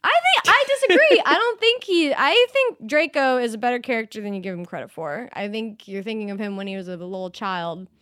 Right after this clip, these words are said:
Speaker 1: and didn't know any better.
Speaker 2: He's always a little child in the whole series.
Speaker 1: No, but he grows a little bit. He freaking has to turn into a Death Eater.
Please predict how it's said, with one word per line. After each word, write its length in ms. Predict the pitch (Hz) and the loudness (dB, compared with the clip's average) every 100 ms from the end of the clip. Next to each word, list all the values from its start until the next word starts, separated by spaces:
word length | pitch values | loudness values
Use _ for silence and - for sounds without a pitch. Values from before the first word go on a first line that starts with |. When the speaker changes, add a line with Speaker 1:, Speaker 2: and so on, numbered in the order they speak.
| _ _ _ _ | _ _ _ _
Speaker 1:
and 160 | 170 175 | -14 -12
didn't 160 | 185 | -10
know 140 | 180 175 | -10 -10
any 100 | 180 | -10
better. 460 | 170 160 165 196 - | -10 -10 -12 -14 -6
Speaker 2:
He's 240 | 330 339 | -2 0
always 320 | 349 415 370 | 0 0 0
a 60 | 320 | 0
little 280 | 311 277 262 | 2 2 0
child 580 | 302 247 214 185 175 | 0 2 2 0 -4
in 320 | - 220 220 247 | -6 -6 -6 -4
the 80 | |
whole 160 | 247 269 | -4 -4
series. 560 | 302 311 254 196 - - | -2 -2 0 -2 -8 -12
Speaker 1:
No, 260 | 294 370 | -6 -4
but 140 | 349 330 | -2 -4
he 160 | 320 | -4
grows 320 | 262 285 381 359 | -2 0 0 -2
a 80 | |
little 340 | 285 262 370 285 | -2 2 2 2
bit. 360 | 220 254 403 | 2 2 2
He 140 | 370 339 | 2 0
freaking 840 | 349 392 403 381 370 320 226 233 240 | 0 0 0 -2 -4 -6 -10 -8 -2
has 180 | 339 302 | -2 -4
to 160 | 330 | -8
turn 200 | 277 349 | -2 -2
into 160 | 381 359 | 0 -2
a 60 | 285 | 0
Death 300 | 240 339 403 | 2 2 2
Eater. 520 | 277 240 214 196 | 0 2 0 -2